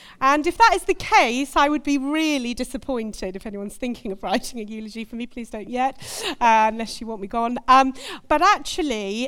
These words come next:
um, that's a fear in me, because I know it's a driver in me. And you might have that, you might not. But actually, what I would love it to say is Judy was very generous with her time.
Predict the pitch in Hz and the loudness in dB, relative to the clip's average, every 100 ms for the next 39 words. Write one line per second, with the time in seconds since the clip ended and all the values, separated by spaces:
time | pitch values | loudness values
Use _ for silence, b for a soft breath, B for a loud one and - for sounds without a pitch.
0 | - 277 294 294 - - 339 311 339 - | 2 4 4 2 -6 2 2 2 -4 -4
1 | 392 381 311 240 208 180 101 - _ _ | -2 0 0 -2 -4 -8 -10 -18 _ _
2 | - 247 285 269 277 277 262 - 254 254 | -12 -6 -2 0 2 2 0 -4 -10 -6
3 | 247 240 202 190 156 - _ _ 208 196 | -4 -4 -6 -8 -10 -12 _ _ -10 -10
4 | 196 180 143 - _ b b b b b | -10 -12 -14 -18 _ b b b b b
5 | b - 269 302 294 294 - 294 277 294 | b -2 0 2 2 0 0 -2 0 0
6 | 220 269 262 262 269 294 240 - - - | 0 -2 -2 -4 -6 -6 -6 -10 -14 -16
7 | - - b b b 277 294 381 320 339 | -16 -18 b b b -2 0 0 0 -2
8 | 311 339 311 285 269 285 392 466 240 - | 2 4 4 2 0 2 4 2 -2 -8
9 | 214 - 214 190 190 202 - 240 - 254 | -12 -8 -4 -2 -2 -4 -6 -8 -6 -6
10 | 240 220 220 - 214 214 226 208 202 196 | -6 -8 -10 -8 -8 -8 -8 -8 -8 -12
11 | - 196 - 185 - 185 180 - | -14 -14 -12 -14 -14 -16 -16 -20